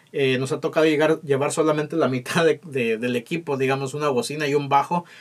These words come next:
y con eso tenemos, y, y a veces está muy recio y le seguimos bajando de eso, eh, al volumen. Eh, por lo mismo, porque aquí en Estados Unidos está un poquito más restringido todo este rollo de, de, pues, del ruido, ¿no?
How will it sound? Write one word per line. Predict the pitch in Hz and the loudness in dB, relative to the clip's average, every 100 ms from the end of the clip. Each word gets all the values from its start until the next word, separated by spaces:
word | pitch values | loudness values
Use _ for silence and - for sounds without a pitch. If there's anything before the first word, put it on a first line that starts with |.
| - | -18
y | - | -16
con | - 135 | -6 -2
eso | 143 165 | 0 0
tenemos, | 151 131 139 160 156 135 | 0 0 0 0 -2 -4
y, | 123 123 123 117 113 113 | -6 -6 -6 -6 -8 -6
y | 117 | -4
a | |
veces | 123 139 156 | -2 0 0
está | 131 143 | -2 -4
muy | 147 | -2
recio | 139 143 165 | 0 0 -2
y | 139 | -4
le | |
seguimos | 113 131 135 190 147 | -4 -4 -2 -2 -2
bajando | 127 139 143 143 | -2 -2 -2 -2
de | 127 | -4
eso, | 135 123 | -4 -6
eh, | 131 120 117 - | -4 -4 -4 -6
al | 113 | -8
volumen. | 117 135 170 165 165 - - - - - | -4 0 0 0 -6 -16 -20 -20 -20 -8
Eh, | 131 | -8
por | 127 139 | -6 -4
lo | 139 | -2
mismo, | 160 165 156 | 0 -2 -2
porque | 156 131 | -4 -6
aquí | 160 | -6
en | |
Estados | 160 160 156 151 | -4 0 0 -2
Unidos | 143 143 | -4 -4
está | 135 | -4
un | 139 | -10
poquito | 135 139 135 | -10 -10 -8
más | 135 | -4
restringido | 135 131 131 113 135 127 | -4 -4 -8 -6 -4 -4
todo | 123 123 | -6 -6
este | 120 - | -6 -8
rollo | 113 123 120 | -6 -4 -4
de, | 214 190 190 - - - _ _ - | -6 -10 -16 -20 -20 -20 _ _ -12
de, | 123 123 | -8 -8
pues, | - 135 - | -6 -8 -6
del | 143 135 | -6 -2
ruido, | 185 156 127 | 2 2 2
¿no? | 156 | -2